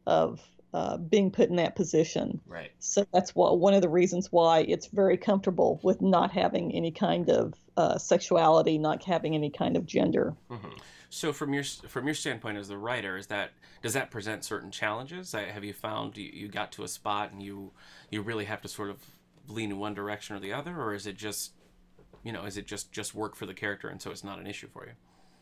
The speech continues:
Speaker 1: It's really not an issue. You just kind of have to, it's, it's, I'm, I've been writing for a long time, so I'm fairly used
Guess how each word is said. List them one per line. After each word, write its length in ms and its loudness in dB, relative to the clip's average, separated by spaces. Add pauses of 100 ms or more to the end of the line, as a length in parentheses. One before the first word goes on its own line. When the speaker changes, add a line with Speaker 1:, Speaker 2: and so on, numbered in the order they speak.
(360)
Speaker 1:
It's 180 4
really 220 10
not 200 10
an 140 8
issue. 280 4
You 260 4
just 180 2
kind 160 8
of 80 2
have 260 6
to, 80 8
it's, 520 2
it's, 300 -2
I'm, 340 2 (680)
I've 160 4
been 120 6
writing 280 6
for 140 2
a 80 8
long 300 6
time, 400 0
so 680 2
I'm 220 6
fairly 380 6
used 400 0